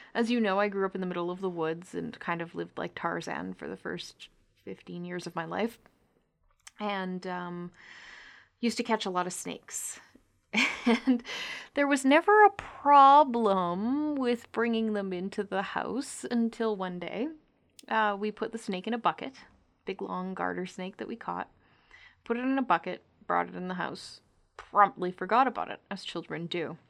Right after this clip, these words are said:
My mom comes home and sees this empty bucket in the middle of the floor in the basement and says to my sister, "Hey, Nikita,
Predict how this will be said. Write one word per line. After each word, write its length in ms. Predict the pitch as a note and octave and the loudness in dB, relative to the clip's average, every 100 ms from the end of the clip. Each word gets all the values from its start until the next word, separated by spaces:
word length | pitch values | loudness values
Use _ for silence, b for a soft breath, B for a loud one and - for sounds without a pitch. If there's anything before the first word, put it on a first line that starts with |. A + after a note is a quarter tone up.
| _ _ _ _ _ _ _ - | _ _ _ _ _ _ _ -10
My 140 | G3+ G3 | -4 0
mom 260 | A3+ A4+ | 2 2
comes 360 | G#4+ B3 G3 F#3+ | 6 4 4 0
home 420 | - - B3+ C#4+ _ B B B B B | -6 -4 -6 -8 _ B B B B B
and 200 | A3+ A3 | 0 2
sees 440 | A3 G3 G3 F#3+ - | 0 -6 -6 -8 -6
this 300 | F3+ F3 - - | -4 -4 -6 0
empty 360 | B3 E4 D#4 C#4+ | 0 2 0 4
bucket 680 | A#3 C#4 - - - - - - | 6 6 4 -8 -12 -20 -20 -8
in 280 | G3+ F#3+ F#3+ | -6 -4 -4
the 80 | |
middle 520 | F#3 F3 F3 F3+ F3+ - | -4 -4 -2 -4 -6 -6
of 380 | F#3 F3 F3 F3+ - | -4 -4 -6 -10 -18
the 240 | - F#3 F#3 | -10 -8 -8
floor 420 | - E3 D#3 E3+ | -10 -8 -6 -6
in 120 | F3+ | -6
the 60 | G3+ | -6
basement 560 | - - - G3+ C4+ - _ _ _ _ _ | -6 -10 -10 -8 -8 -12 _ _ _ _ _
and 120 | A3+ A3+ | -6 0
says 180 | A#3 | 0
to 80 | A#3 | 2
my 80 | A3 | -2
sister, 500 | A3 C4+ A#3 A3 G#3 | -2 -4 -2 -2 -4
"Hey, 260 | - D#4+ D4 | -6 -8 -6
Nikita, 600 | A3+ A#3 - C#4 G3+ B3 | -8 -10 -8 -2 0 -2